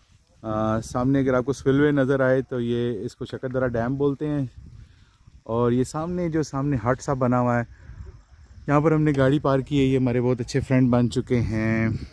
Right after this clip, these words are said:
हाजी अमानुल्लाह साहब। And अभी हम एक trek करेंगे और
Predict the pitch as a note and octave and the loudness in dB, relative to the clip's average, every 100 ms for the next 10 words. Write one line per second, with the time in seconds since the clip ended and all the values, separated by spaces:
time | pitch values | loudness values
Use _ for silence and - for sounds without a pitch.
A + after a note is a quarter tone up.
0 | - _ _ - A2+ G#2 A#2+ A#2+ A#2 B2+ | -18 _ _ -10 -6 -2 -2 -2 0 0
1 | C3 C3 A#2 - - - - - - - | 0 0 -2 -4 -10 -18 -20 -18 -14 -10
2 | - - - A2+ A2+ A2 A2+ - - B2 | -8 -6 -4 -2 -2 -2 -4 -6 -8 -8
3 | B2+ C3+ B2+ B2+ A#2+ - D#3 - C#3+ C#3 | -4 -4 -4 -4 -6 -6 -8 -4 -2 -2
4 | C#3 C3 C3+ C3+ _ _ _ _ _ - | 0 0 -2 -6 _ _ _ _ _ -20
5 | - A2+ A2+ A2+ A2 | -10 -4 -2 -2 -6